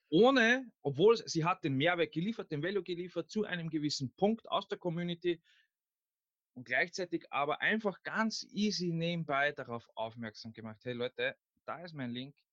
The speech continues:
neuer Kurs von mir, schaut doch einmal vorbei.“ Und das ist ganz ein einfacher Funnel, um Lead Generation zu betreiben, ohne Advertising. Ganz easy, ganz einfach.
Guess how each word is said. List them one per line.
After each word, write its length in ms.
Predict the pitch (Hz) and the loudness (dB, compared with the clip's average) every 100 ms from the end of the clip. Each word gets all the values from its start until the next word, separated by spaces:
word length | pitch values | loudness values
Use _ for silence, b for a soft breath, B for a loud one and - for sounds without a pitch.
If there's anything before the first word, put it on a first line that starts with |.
| - | -12
neuer 580 | 117 117 135 156 139 131 | -6 -4 -4 -4 -4 -6
Kurs 300 | - 135 131 | -6 -8 -8
von 200 | 113 110 | -14 -12
mir, 240 | 107 - _ | -14 -16 _
schaut 320 | - 107 104 | -14 -12 -12
doch 80 | 101 | -10
einmal 240 | 113 113 | -8 -8
vorbei.“ 360 | 107 143 175 123 _ _ _ b b b b _ - | -10 -6 -4 -4 _ _ _ b b b b _ -2
Und 480 | 120 123 123 - - | 0 0 -2 -8 -18
das 240 | - - | -10 -8
ist 120 | 185 | -6
ganz 220 | - 147 180 | -4 -4 -2
ein 120 | 175 | -2
einfacher 420 | 139 151 156 139 | -2 -2 -4 -6
Funnel, 560 | - 127 143 120 131 - | -8 -4 -4 -4 -6 -8
um 220 | 117 113 110 | -8 -6 -6
Lead 240 | 117 131 | -8 -10
Generation 720 | - 110 98 87 98 - 117 - | -10 -10 -6 -6 -6 -10 -14 -14
zu 260 | - 107 113 _ _ | -18 -18 -18 _ _
betreiben, 520 | 113 110 110 113 110 _ - | -10 -4 -2 -2 -4 _ -4
ohne 500 | 123 143 190 226 247 _ _ _ _ _ _ _ - | 2 4 4 2 0 _ _ _ _ _ _ _ -4
Advertising. 640 | 117 113 113 78 - - _ _ _ _ _ | -4 -4 -8 -10 -14 -16 _ _ _ _ _
Ganz 220 | - 123 147 | -8 -6 -4
easy, 440 | 131 135 139 127 - | -6 -4 -4 -4 -4
ganz 240 | 120 120 | -6 -4
einfach. 420 | 110 107 104 98 | -6 -4 -6 -6